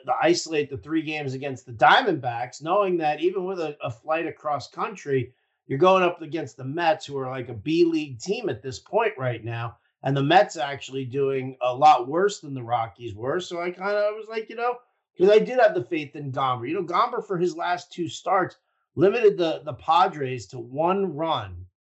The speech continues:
in eleven and a third innings, right? Two outings. And when you, when you go back-to-back outings against a team like the Padres, that kinda concerns me a lot. So I'm with you. You know, everybody's thinking about that, you know, one and a third innings and nine earned runs that he,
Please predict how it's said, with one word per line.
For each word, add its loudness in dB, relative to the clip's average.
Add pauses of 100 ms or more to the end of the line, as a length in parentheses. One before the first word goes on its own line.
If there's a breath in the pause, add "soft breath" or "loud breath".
(140)
in 0
eleven 2
and -6
a -12
third -4
innings, -10
right? -2
Two 0
outings. 4 (240)
And -4
when 2
you, -4
when 0
you -6
go -2
back-to-back -2
outings 0 (280)
against 0
a -10
team -6
like 2
the -4
Padres, 0
that -2
kinda -6
concerns -6
me -2
a -4
lot. -8
So 0 (260 loud breath)
I'm 4
with 6
you. 2
You -4
know, -6
everybody's -2
thinking -10
about 4
that, -10 (100)
you -8
know, -2
one -2
and -4
a -6
third -6
innings -6
and -6
nine -2
earned -6
runs 2
that -2
he, -12